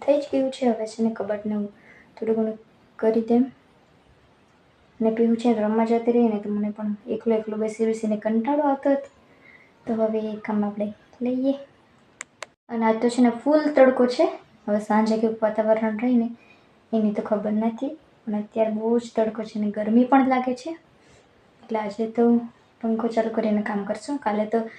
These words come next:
પંખાની જરૂર નથી પડી હતી, કારણ કે કાલે તો બહુ જ વરસાદ હતો ને સાંજે છ વાગ્યાથી એટલો વરસાદ હતો ને, વાવાઝોડું જેવું સાથે એટલો ફૂલ જાડો વરસાદ હતો.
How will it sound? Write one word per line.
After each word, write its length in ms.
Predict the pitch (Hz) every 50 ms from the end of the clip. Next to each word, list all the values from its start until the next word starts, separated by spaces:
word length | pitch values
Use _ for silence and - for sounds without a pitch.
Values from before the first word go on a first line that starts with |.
| - - - -
પંખાની 400 | - 233 233 226 226 254 254 254 254
જરૂર 240 | 269 269 269 269 277
નથી 260 | 269 277 277 285 - -
પડી 200 | 269 269 269 269
હતી, 180 | - 285 277 -
કારણ 260 | 226 220 226 226 226
કે 60 | 226 -
કાલે 180 | 226 226 226 226 226
તો 80 | - 240 240 - - - - - _ _ -
બહુ 120 | 233 247 262 269 262
જ 20 | 262 254
વરસાદ 280 | 262 262 - - 269 254
હતો 160 | 254 - - 262 262
ને 80 | 262 254 -
સાંજે 240 | 240 240 233 233 233 - -
છ 40 | - 247 233 233 240 240
વાગ્યાથી 460 | 247 247 240 240 254 254 247 254 240 240
એટલો 260 | - _ - 277 277 277 277
વરસાદ 300 | 277 269 - 277 269 262 262
હતો 160 | 262 - 277 277 277
ને, 80 | 269 277 - _ _ _ _ _ _ _ _ _
વાવાઝોડું 600 | 240 226 220 220 226 220 220 - 233 220 226 220
જેવું 180 | - 233 226 226 226 226
સાથે 200 | 220 226 - 226 220
એટલો 200 | 220 - 233 233 233 233 -
ફૂલ 340 | _ - 240 247 254 262 269 262 262 233 - -
જાડો 260 | 214 214 214 226 233 240 233
વરસાદ 320 | 233 233 - - 247 233 226 233
હતો. 180 | 233 - -